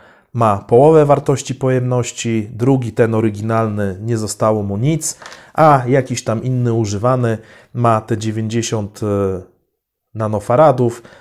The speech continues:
i przyjmując tam jakąś tolerancję, teoretycznie ma nominalne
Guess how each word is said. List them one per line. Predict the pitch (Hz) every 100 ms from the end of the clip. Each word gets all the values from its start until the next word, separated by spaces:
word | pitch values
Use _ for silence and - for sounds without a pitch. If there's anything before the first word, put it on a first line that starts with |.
| _ -
i | 147
przyjmując | - 143 147 143 123 123
tam | 120 113
jakąś | 110 113 107
tolerancję, | - 110 107 123 120 113
teoretycznie | 110 175 151 117 127 - 120 113 104 -
ma | 110 104 110 110 107 104
nominalne | 110 113 107 101 98 98